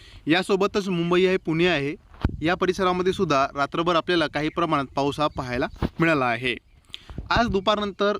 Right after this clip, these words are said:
खास करून सायंकाळच्या वेळेला आपल्या राज्यातील बहुतांश जिल्ह्यांमध्ये आपल्याला मध्यम ते जोरदार स्वरूपाचा पाऊस पाहायला मिळू शकते. त्या संदर्भात हवामान खात्याने अंदाजसुद्धा दिलेला आहे.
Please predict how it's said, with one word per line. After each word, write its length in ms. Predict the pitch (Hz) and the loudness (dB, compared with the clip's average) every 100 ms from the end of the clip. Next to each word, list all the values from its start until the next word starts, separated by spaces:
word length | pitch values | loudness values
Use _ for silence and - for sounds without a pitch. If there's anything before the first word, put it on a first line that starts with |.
| - | -2
खास 220 | 170 165 190 | -2 -2 0
करून 220 | 180 185 | 0 0
सायंकाळच्या 540 | - 160 160 180 190 | 0 0 0 -2 0
वेळेला 280 | 175 175 147 | 2 2 2
आपल्या 260 | - 160 160 | 0 -2 -2
राज्यातील 460 | 147 151 160 165 - | 0 -2 0 -2 -2
बहुतांश 380 | 139 143 165 160 | -6 -4 -2 -2
जिल्ह्यांमध्ये 540 | 165 156 160 165 156 | 0 2 2 2 0
आपल्याला 380 | 151 165 131 120 - - - - | 0 0 -2 -4 -10 -20 -20 -6
मध्यम 380 | 143 143 170 180 180 | -4 -2 0 0 2
ते 60 | |
जोरदार 400 | 175 151 147 160 | 0 2 0 0
स्वरूपाचा 360 | 175 170 170 170 | -2 0 -2 -2
पाऊस 300 | 170 165 165 | 0 0 0
पाहायला 320 | - 147 151 | -2 -2 0
मिळू 120 | 160 | -2
शकते. 340 | 165 175 - 208 - - - - | -2 -2 -2 -4 -4 -12 -10 -2
त्या 100 | 160 | -2
संदर्भात 440 | - 180 190 165 143 | 0 0 2 2 0
हवामान 300 | 156 170 175 | -2 -2 -2
खात्याने 280 | 175 170 165 143 | -2 0 0 0
अंदाजसुद्धा 500 | 143 170 - 135 156 | 0 0 0 -2 0
दिलेला 360 | 156 131 113 | 2 0 0
आहे. 260 | 113 120 | 0 0